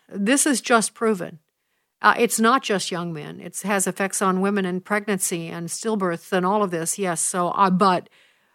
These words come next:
uh, it's the, the, uh, the, the effects on the heart, uh, that seem to be affecting, uh, the, uh, young men. Now, I am not saying that either of these boys, uh, died as a result of that. I wanna be clear.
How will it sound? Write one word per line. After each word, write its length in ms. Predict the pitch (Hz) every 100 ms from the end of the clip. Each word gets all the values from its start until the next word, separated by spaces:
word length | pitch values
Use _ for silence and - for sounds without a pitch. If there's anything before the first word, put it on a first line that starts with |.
| _
uh, 180 | - 185
it's 280 | 202 190 -
the, 140 | 190
the, 400 | 180 185 202 190
uh, 180 | 170 165
the, 260 | 170 180 165
the 200 | 196 190
effects 800 | 180 - - - 202 - 269 -
on 100 | 247
the 100 | 208
heart, 560 | 185 - 240 277 190 - -
uh, 120 | 175
that 200 | 190 185
seem 200 | 247 220
to 60 | 202
be 140 | 190
affecting, 720 | 180 - 196 - 190 185 185 _ _ _ _ _ -
uh, 160 | 202
the, 380 | 190 220 214 208
uh, 60 | 185
young 300 | 208 226 226
men. 180 | 277 185
Now, 120 | 196
I 160 | 233 262
am 160 | 294 240
not 240 | 262 302
saying 380 | - 269 214 185
that 180 | 185 -
either 460 | 277 311 311 240 196
of 160 | 196
these 220 | 190 214 196
boys, 640 | 208 190 170 170 - - _ _ _ _ -
uh, 160 | 196
died 320 | 185 208 214 214
as 120 | 196
a 40 |
result 380 | 214 214 214 214
of 80 | 190
that. 160 | 175
I 80 | 170
wanna 320 | 180 214 247
be 120 | 220 208
clear. 480 | - 220 175 160